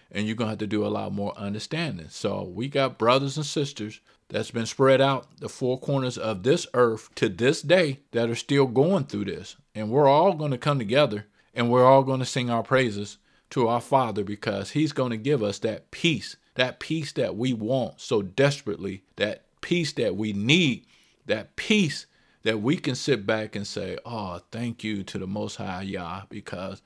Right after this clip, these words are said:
we just tired of the craziness that we have to deal with in this earth. It makes no sense that we as a people, you know, have to deal with, first of all, just getting past the skin color alone,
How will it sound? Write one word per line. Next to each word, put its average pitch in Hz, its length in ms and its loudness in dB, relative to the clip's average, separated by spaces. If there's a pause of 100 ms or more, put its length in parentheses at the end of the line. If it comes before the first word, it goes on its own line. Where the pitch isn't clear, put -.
(160)
we 127 160 0
just 120 340 -4
tired 120 560 -2 (240)
of 117 140 -2
the 92 80 -6
craziness 101 760 -4
that 76 180 -10
we 117 220 0
have 110 260 -6
to - 80 -10
deal 107 280 -4
with 87 240 -10 (300)
in 120 180 0
this 117 220 -4 (120)
earth. 107 260 -2 (320)
It - 60 -20
makes 120 360 -2
no 120 220 2
sense 135 520 -2 (320)
that 95 320 0
we 120 440 0 (180)
as 117 160 0
a 120 80 4
people, 101 640 -4 (380)
you 120 120 2
know, 110 160 -4
have 117 260 -4
to 104 80 -4
deal 127 360 2
with, 98 300 -6
first - 360 2
of 90 160 -6
all, 90 400 -10
just 160 320 -2
getting 110 240 -2
past 135 520 -6
the 95 120 -10 (380)
skin 160 440 -2
color 120 400 -2
alone, 127 480 -2